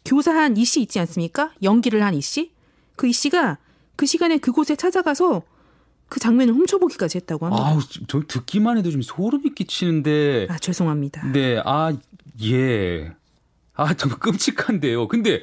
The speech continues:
Speaker 2: 뭐 어쨌든 이런 사건이 있었던 건 사실이고 이거에 대해서 판결이 당황스러웠어요?
Speaker 1: 애초 검찰의 구형은 성폭행을 교사한 이 씨에게는 징역 십오 년,
Speaker 2: 네.
Speaker 1: 또 이 씨의 지시를 따른 오 씨에겐 칠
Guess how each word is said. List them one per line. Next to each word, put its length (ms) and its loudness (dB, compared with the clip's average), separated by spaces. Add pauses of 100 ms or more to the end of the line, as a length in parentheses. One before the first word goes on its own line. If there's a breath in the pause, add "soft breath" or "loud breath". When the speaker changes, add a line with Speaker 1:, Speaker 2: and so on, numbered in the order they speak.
(140 loud breath)
Speaker 2:
뭐 200 0
어쨌든 500 0
이런 180 0
사건이 440 0
있었던 400 -2
건 80 0
사실이고 720 -2 (320)
이거에 240 2
대해서 180 0
판결이 480 0
당황스러웠어요? 880 -2 (840 loud breath)
Speaker 1:
애초 260 0
검찰의 460 2
구형은 680 0
성폭행을 680 0
교사한 460 0
이 140 -2
씨에게는 640 2
징역 320 0
십오 300 0
년, 280 0
Speaker 2:
네. 360 0
Speaker 1:
또 100 -4
이 100 0
씨의 280 0
지시를 340 0
따른 300 0
오 100 0
씨에겐 640 0
칠 180 0